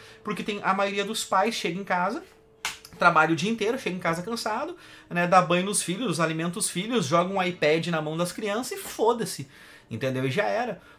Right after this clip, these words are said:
né? E aqui em casa não é assim, por incrível que pareça, né, as minhas filhas não ficam o dia inteiro jogando videogame ou no iPad,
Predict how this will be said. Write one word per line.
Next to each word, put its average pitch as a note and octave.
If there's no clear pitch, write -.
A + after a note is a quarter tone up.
né? C3+
E D3+
aqui C3+
em D#3
casa C3
não D#3
é F#3+
assim, C#4
por E4
incrível F#3+
que E3+
pareça, D#3
né, C3
as C3
minhas C#3+
filhas D3+
não F3
ficam F3
o F3
dia C#3+
inteiro C#3
jogando C#3
videogame C#3
ou D#3
no A3
iPad, A#3+